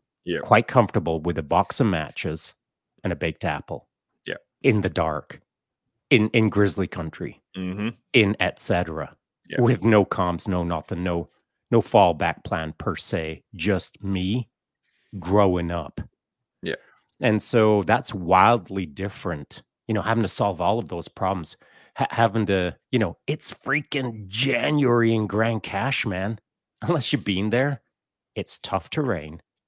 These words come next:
Speaker 1: Yep.
Speaker 2: and it's a tough winter.
Speaker 1: Yep.
Speaker 2: And so, um, and funnily enough, I was just reading, uh, as an aside, uh, reading, uh, The Mission, The Men, and Me with Pete Blaber this morning.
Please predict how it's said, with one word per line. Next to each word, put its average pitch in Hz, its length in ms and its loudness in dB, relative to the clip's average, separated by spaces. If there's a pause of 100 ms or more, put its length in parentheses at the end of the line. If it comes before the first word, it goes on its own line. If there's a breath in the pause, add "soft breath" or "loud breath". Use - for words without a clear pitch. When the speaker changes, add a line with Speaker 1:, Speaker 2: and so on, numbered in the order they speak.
(160)
Speaker 1:
Yep. 92 140 -4
Speaker 2:
and 92 80 -6
it's - 160 -10
a 104 60 -8
tough - 340 -8
winter. 87 480 -6 (140)
Speaker 1:
Yep. 87 260 0 (140)
Speaker 2:
And 104 160 -2
so, 107 640 2
um, 95 540 -2 (200)
and 110 100 -8
funnily 113 260 0
enough, 104 260 -4
I 104 80 2
was 92 140 -2
just - 260 -10
reading, 92 480 -4
uh, 92 140 -8
as 92 160 -6
an 82 120 -8
aside, 76 520 -14 (840)
uh, 90 300 -4 (400 soft breath)
reading, 92 400 0
uh, 85 420 -2
The 90 80 -4
Mission, 87 580 -4
The 90 80 -6
Men, 82 420 -6 (100)
and 82 180 -6
Me 82 320 -8
with - 220 -8
Pete 92 240 -6
Blaber 85 340 -2
this - 220 -6
morning. 92 460 -2